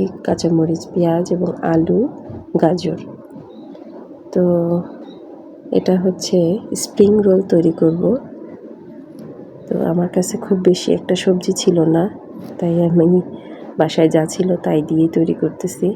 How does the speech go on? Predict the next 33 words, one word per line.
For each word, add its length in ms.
তো 60
আমি 240
এখানে 340
এক 260
কাপ 160
পরিমাণ 420
ময়দা, 460
কর্নফ্লাওয়ার 680
এক 220
কাপ 180
এবং 300
হাফ 340
কাপ, 180
সরি, 300
হাফ 180
কাপ 180
কর্নফ্লাওয়ার, 600
তো 60
আর 120
একটু 260
লবণ 440
দিয়ে 240
আমি 180
একটি 220
ব্যাটার 440
তৈরি 220
করলাম। 400
পাতলা 340
ব্যাটার, 420
ব্যাটারটা 420
খুব 200
বেশি 260
ঘন 260